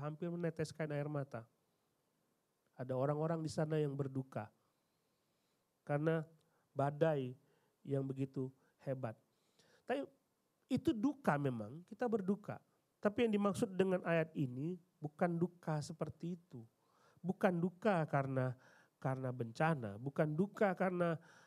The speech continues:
kita masuk penjara. Ini saudara ya, di, di banyak kalangan orang, ketika dia,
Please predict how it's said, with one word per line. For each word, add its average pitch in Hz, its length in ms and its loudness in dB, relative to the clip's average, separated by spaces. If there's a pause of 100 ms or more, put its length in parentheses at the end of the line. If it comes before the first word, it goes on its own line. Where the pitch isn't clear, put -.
(220)
kita 175 200 -2
masuk 170 400 -2
penjara. 143 560 2 (840)
Ini 190 240 4
saudara 160 280 4
ya, 156 240 2 (1200)
di, 139 320 -6 (160)
di 156 160 2
banyak 226 560 2
kalangan 185 400 4
orang, 127 480 2 (640)
ketika 196 400 2
dia, 190 360 2